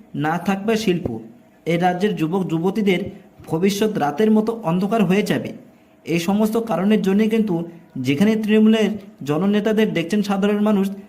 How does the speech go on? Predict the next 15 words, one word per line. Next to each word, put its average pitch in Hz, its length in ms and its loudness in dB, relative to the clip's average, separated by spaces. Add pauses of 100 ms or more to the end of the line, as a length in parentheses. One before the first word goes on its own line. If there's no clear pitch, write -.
(120)
সেখানেই 175 360 0
তাদের 214 340 -2
পিছু 202 220 0
করছেন। 139 380 -2 (720)
প্রিয় 175 140 0
দর্শক, 208 280 0 (140)
আপনাদের 208 420 0
কি 220 140 -2
মতামত? 214 460 4 (420)
আপনাদের 202 360 0
মূল্যবান 202 460 2
মতামত 208 460 0
অবশ্যই 196 400 0
কমেন্টের 190 420 0
মাধ্যমে 208 500 0